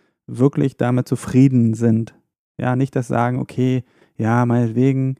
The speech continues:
Und auch da kann man auch gucken, auch selbst wenn man da eine Lösung gefunden hat, wie fühle ich mich damit?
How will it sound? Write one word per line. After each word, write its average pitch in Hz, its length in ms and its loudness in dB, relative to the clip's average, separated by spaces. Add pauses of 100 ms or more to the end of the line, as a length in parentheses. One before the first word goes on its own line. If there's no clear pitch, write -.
Und 123 200 -2
auch 127 80 2
da 123 140 -2
kann 139 120 -2
man 143 100 2
auch 139 80 -2
gucken, - 240 0
auch 123 100 0
selbst 131 220 0
wenn 135 80 2
man 127 100 2
da 127 40 0
eine 123 120 2
Lösung 127 240 4
gefunden 165 400 2
hat, - 360 -8
wie 131 180 -8
fühle 139 200 0
ich 131 60 -2
mich 143 140 -4
damit? 151 480 -2